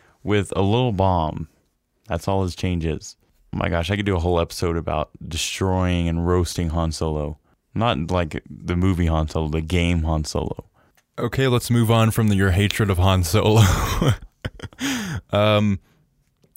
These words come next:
Speaker 2: some, uh, other highlights was, um,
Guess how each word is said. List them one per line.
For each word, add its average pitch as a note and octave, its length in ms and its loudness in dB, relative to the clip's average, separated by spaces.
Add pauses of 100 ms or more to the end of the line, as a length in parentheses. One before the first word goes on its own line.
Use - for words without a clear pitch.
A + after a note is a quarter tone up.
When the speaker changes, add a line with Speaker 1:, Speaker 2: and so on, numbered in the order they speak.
Speaker 2:
some, D3 240 0
uh, A#2 220 4
other B2+ 260 4
highlights F#2+ 580 2
was, G2 240 4
um, F#2 520 4